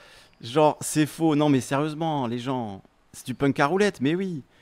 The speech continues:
Après, c'est pas mau-, c'est pas mauvais, hein. Ça veut pas dire mauvais, pop. Mais juste, moi, enfin, à côté des trucs que j'écoutais,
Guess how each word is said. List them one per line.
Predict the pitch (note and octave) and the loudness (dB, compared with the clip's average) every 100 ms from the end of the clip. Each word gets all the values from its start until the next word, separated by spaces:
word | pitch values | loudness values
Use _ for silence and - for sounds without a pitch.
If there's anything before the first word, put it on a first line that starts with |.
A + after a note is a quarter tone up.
| - | -8
Après, | - G#3 | -4 -4
c'est | - C3+ | -4 0
pas | D3+ C#3+ A2 | 6 6 6
mau-, | A#2+ C3+ E3+ | 4 4 4
c'est | A#2 - | -2 -2
pas | G#2+ | 2
mauvais, | B2+ G3+ E4+ | 4 4 2
hein. | D4 A#3+ | -2 0
Ça | C#3+ | 0
veut | B2 | 2
pas | B2 | 2
dire | G#2 A2 | 2 2
mauvais, | E3 D#4+ D#4 _ - | 2 2 -2 _ 2
pop. | D3 B2 - _ _ - | 2 2 -8 _ _ -6
Mais | A2 - | -4 -4
juste, | A#2 C#3+ - | -8 -12 -4
moi, | C3 C#3+ C#3 | 0 2 0
enfin, | - F#2+ G2 _ _ _ _ - | -4 -12 -12 _ _ _ _ -14
à | A#2 | -12
côté | - D3+ - D#3+ D3 | -4 -4 0 2 2
des | B2+ | 0
trucs | - - D3+ - - _ _ | -2 -4 -4 -6 -20 _ _
que | - A2+ | -12 -10
j'écoutais, | F#2+ G#2 G#2+ - A#2 - A#3 A#3+ | -8 -10 -12 -12 -12 -2 0 0